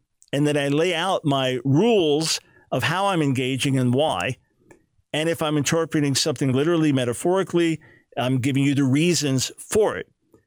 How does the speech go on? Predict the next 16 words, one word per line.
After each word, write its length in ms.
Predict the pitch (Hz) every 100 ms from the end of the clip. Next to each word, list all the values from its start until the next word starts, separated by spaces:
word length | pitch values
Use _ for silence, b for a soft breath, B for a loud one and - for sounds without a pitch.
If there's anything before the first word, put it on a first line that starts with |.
| _ -
So 180 | 147
I 120 | 156 226
would 160 | 220
say 160 | - 185
either 400 | 165 180 214 208
I 60 | 175
haven't 400 | 170 170 156 143
made 300 | 147 175 156
that 280 | 147 143
clear 400 | - - 226 269
enough 560 | 214 135 107 156 - - _ _ -
or 540 | 202 247 208 151 151 - _
you're 160 | 147 156
missing 340 | 165 165 160
my 140 | 147 131
point. 380 | - 143 95